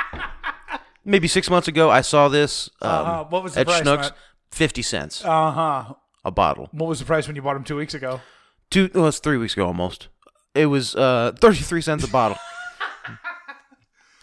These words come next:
Speaker 1: And this is seven hundred milliliter bottle, so this is a liter
Speaker 2: Oh,
Speaker 1: and a
Speaker 2: this
Speaker 1: half.
Speaker 2: is, you can't beat that price.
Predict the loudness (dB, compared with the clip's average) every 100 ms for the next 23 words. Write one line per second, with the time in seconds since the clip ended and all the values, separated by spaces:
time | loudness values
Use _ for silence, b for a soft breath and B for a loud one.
0 | -2 0 0 2 4 4 2 4 2 2
1 | 2 2 0 -2 -4 -2 0 0 0 -2
2 | -8 -10 -4 2 4 4 2 0 -4 -6
3 | -2 -2 0 -2 0 0 -2